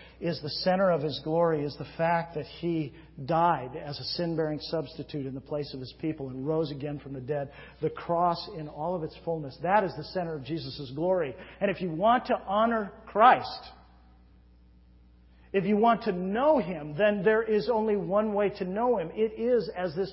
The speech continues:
triumphant, sin-bearing substitute who conquered sin and death. You don't get to approach Jesus Christ like he's a buffet where you'll take his moral teachings, but you'll avoid the critique of the cross. No, it's a full package.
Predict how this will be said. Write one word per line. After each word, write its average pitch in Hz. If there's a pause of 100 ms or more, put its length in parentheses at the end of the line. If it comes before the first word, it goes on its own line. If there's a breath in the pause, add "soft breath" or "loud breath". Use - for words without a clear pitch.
triumphant, 190 (400 loud breath)
sin-bearing 202
substitute 160
who 156
conquered 165 (240 loud breath)
sin 175
and 160
death. 151
You 175
don't 208
get 208
to 180 (180 loud breath)
approach - (120)
Jesus 165
Christ 170
like 156
he's 156
a 147
buffet 147 (240 loud breath)
where 160
you'll 160
take 170
his 151
moral 151
teachings, 156
but 139
you'll 143
avoid 135 (480 loud breath)
the 147
critique - (500 loud breath)
of 127
the 120
cross. 147
No, 147
it's 147
a 135 (120)
full 139 (380 loud breath)
package. 143